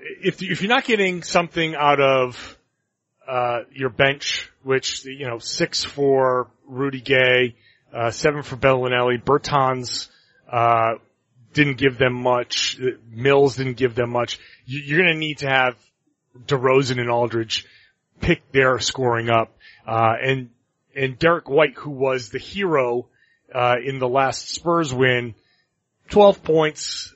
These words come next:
uh, five of eleven shooting, kind of a pedestrian game, was a minus twenty on the night. That, that's, the,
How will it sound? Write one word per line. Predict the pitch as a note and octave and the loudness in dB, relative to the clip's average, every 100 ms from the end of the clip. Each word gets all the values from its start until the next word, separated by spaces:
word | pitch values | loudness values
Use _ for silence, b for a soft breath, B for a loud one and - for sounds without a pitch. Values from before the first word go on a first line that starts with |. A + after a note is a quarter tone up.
| - | -10
uh, | C3 B2+ B2+ | -4 -2 -2
five | - C#3+ D#3 | -2 0 0
of | D3+ | -2
eleven | D3 C#3+ C#3 | -2 -2 -2
shooting, | C3 C3 B2 B2 A#2+ b b - | -4 -4 -4 -4 -8 b b -4
kind | C#3+ | 0
of | D3 | 0
a | C#3+ | -2
pedestrian | - C3+ C#3 - C#3+ C3 | -4 0 0 0 -6 -6
game, | B2 B2 A#2+ A2+ b - | -4 -2 -4 -6 b -14
was | B2 | -6
a | B2 | -2
minus | B2+ C3+ B2+ - | 0 0 -2 -10
twenty | - C3 B2 | -8 -8 -6
on | B2 A#2+ | -8 -10
the | |
night. | A#2 A#2 A#2 A2 b b b _ | -8 -6 -6 -8 b b b _
That, | C3+ D3+ - C#3 | -4 -4 -4 0
that's, | D3+ E3+ - - - b b _ | 0 0 -4 -12 -14 b b _
the, | D3+ | -8